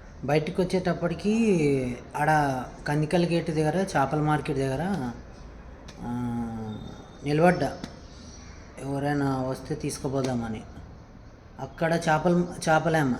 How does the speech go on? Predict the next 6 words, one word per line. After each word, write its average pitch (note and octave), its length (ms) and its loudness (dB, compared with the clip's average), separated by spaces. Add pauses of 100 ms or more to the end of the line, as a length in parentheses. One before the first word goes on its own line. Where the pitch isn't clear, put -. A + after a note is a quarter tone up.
ఇక్కడ F3 260 2
చేపలేమ. E3 640 4 (520)
"బాబు G#3 220 10
ఇక్కరా, G#3 400 8 (500)
బాబు G3+ 200 8
ఇక్కడరా A3+ 440 8